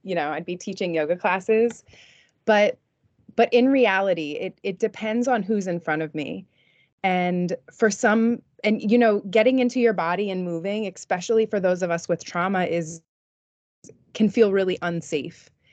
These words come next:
And so what's beautiful about yoga therapy is there is a, a large variety of tools, because sometimes it, it takes a lot of trust building and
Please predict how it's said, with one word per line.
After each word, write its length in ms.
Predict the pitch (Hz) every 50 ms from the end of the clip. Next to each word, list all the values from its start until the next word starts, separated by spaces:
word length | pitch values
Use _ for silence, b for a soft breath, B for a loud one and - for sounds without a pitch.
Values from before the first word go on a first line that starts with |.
| b b b b b -
And 140 | - 196 202
so 320 | 196 - 208 196 190 180 185
what's 220 | 185 175 202 185
beautiful 440 | - 185 180 214 233 240 - 247 214
about 200 | 202 196 180 -
yoga 200 | 185 175 170 175
therapy 360 | 170 175 170 170 175 - 180
is 100 | 170 160
there 160 | - 180 170
is 140 | 170 170 165
a, 200 | 175 160 160 147 - _ _ _ _ _ _ _ -
a 140 | 196 180 - _ -
large 680 | - 190 170 180 190 196 202 208 202 190 180 175 160 180 - - _ _ _ _ _ _ _ _ _ _ _ _ _ -
variety 640 | - 170 196 190 180 175 175 180 185 185 175 175 175
of 140 | - 175 156 -
tools, 720 | - - - 220 208 190 156 156 143 156 170 185 - - b b b b b b b b
because 300 | 214 202 - 226 214 214
sometimes 880 | - - 220 202 214 226 214 220 208 190 175 160 160 156 170 180 180
it, 140 | 185 180 - -
it 200 | 180 185 - -
takes 280 | - - 214 202 -
a 80 | - 202
lot 360 | 185 175 180 180 185 208 214
of 280 | 220 214 196 180 - _ _ _ _ _ _ _ _
trust 420 | - - - 220 190 185 - - -
building 520 | 220 220 220 214 233 240 240 240 233 240
and 480 | - - 190 190 185 185 185 185 185